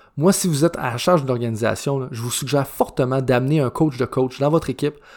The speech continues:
dans votre entourage, quelqu'un qui connaît la science du coaching. Puis ça, là, c'est pas quelque chose de nouveau. Il y a des académies de soccer, justement, en Europe, que eux, ils ont un directeur de la méthodologie. Mais c'est quelqu'un qui est dans leur staff, puis que c'est un expert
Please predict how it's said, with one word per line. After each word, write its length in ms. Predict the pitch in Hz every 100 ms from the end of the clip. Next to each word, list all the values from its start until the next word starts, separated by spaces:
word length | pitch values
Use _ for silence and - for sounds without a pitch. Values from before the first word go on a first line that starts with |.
| - 135
dans 120 | 156
votre 220 | 151 -
entourage, 420 | 113 110 117 120
quelqu'un 240 | 185 180 220
qui 140 | -
connaît 380 | - 196 180 185
la 100 | 131
science 420 | - 139 131 -
du 100 | -
coaching. 380 | - 107 - - _ _ _ -
Puis 100 | -
ça, 120 | 233 240
là, 100 | 190
c'est 120 | 214
pas 100 | 190
quelque 140 | 185
chose 160 | 214 165
de 80 | 139
nouveau. 460 | 135 120 123 123 - - -
Il 40 | -
y 100 | 123
a 20 |
des 120 | 147
académies 420 | 185 190 185 196
de 40 | -
soccer, 420 | 175 151 180 165
justement, 360 | - 131 143 143
en 160 | 123
Europe, 460 | 135 160 135 139 - - _ -
que 160 | 127 -
eux, 260 | 180 208 - -
ils 80 | 135
ont 140 | 147
un 120 | 131
directeur 500 | 117 - 185 - 190
de 40 | 160
la 80 | 127
méthodologie. 680 | 127 127 110 101 98 113 _ _ _ -
Mais 60 | 127
c'est 120 | 156
quelqu'un 280 | 170 180 214
qui 120 | 156
est 40 |
dans 180 | 139 165
leur 240 | 160 139 -
staff, 420 | - 180 190 - -
puis 80 | 151
que 60 | -
c'est 160 | 147
un 200 | 135 131
expert 680 | 165 - - 151 175 165 -